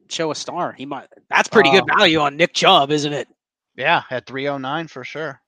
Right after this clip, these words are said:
Speaker 2: So after we took Tyreek so far, it has gone A J Brown, Mike Evans, Michael Pittman, D J Moore, Travis Etienne, Terry McLaurin, Keenan Allen, Nick Chubb, and Cortland Sutton, and we are now at the three eleven pick.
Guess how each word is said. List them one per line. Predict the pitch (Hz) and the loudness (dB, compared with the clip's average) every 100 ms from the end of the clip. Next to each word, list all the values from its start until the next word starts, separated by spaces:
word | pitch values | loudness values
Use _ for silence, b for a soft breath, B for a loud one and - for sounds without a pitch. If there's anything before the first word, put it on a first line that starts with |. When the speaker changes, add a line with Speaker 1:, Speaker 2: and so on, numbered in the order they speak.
| _ _ b b b b | _ _ b b b b
Speaker 2:
So | - 156 | 0 4
after | 165 - 185 | 4 2 -8
we | 165 175 | -8 -8
took | 180 - | -8 -6
Tyreek | 170 147 147 160 - | -4 -2 -2 -8 -10
so | 165 156 | -10 -10
far, | 170 170 170 | -6 -4 -4
it | 135 | -6
has | 139 131 | -10 -12
gone | 135 135 | -10 -8
A | 123 143 | -8 -10
J | 135 135 | -8 -10
Brown, | 127 147 170 170 | -6 -2 -2 -2
Mike | 135 120 - | -6 -10 -6
Evans, | 143 147 156 160 123 | -6 -4 -8 -12 -14
Michael | 117 - - | -14 -14 -10
Pittman, | 170 165 175 175 170 _ b b b b | -8 -8 -10 -12 -14 _ b b b b
D | - 185 | -12 -8
J | 190 175 | -4 -4
Moore, | 143 127 127 123 | -4 -8 -10 -12
Travis | - 165 170 156 - 160 | -4 0 0 -2 -10 -16
Etienne, | 165 - 123 113 113 131 _ - | -16 -14 -10 -10 -10 -14 _ -14
Terry | - 151 156 | -4 -2 -2
McLaurin, | 135 - 135 120 123 120 - | -6 -12 -10 -8 -8 -12 -16
Keenan | - 160 156 143 | -12 -8 -8 -8
Allen, | 120 131 131 127 - B B | -8 -8 -8 -12 -14 B B
Nick | 123 156 - | -6 -4 -4
Chubb, | - 170 151 151 143 - | -6 -2 0 0 -2 -8
and | 123 110 | -16 -16
Cortland | - 156 - 131 120 | -4 -4 -4 -10 -10
Sutton, | - 180 - 170 | 0 0 0 -12
and | 123 131 | -14 -12
we | 127 | -10
are | 120 | -8
now | 131 139 | -4 -2
at | 127 | -4
the | 113 | -8
three | - 127 143 | -14 -10 -6
eleven | 139 123 120 120 104 95 | -6 -6 -6 -6 -10 -18
pick. | - - | -20 -20